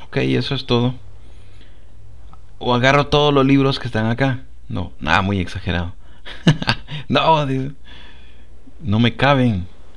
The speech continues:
Está lloviendo, no puedo irme así, no me quiero mojar. Se van a mojar los libros, son de papel.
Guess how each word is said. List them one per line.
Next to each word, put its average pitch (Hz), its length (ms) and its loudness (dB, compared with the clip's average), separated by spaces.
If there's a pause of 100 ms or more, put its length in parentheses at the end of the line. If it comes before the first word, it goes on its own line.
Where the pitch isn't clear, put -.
(680)
Está - 160 0
lloviendo, 123 600 6 (160)
no 117 180 -2
puedo 127 220 6
irme 123 220 6
así, 123 260 2
no 113 160 4
me 117 80 2
quiero 120 160 2
mojar. 117 360 2
Se - 120 0
van 117 160 6
a - 20 4
mojar 135 280 6
los 135 120 8
libros, 131 320 6
son 117 140 4
de 131 100 6
papel. 113 440 2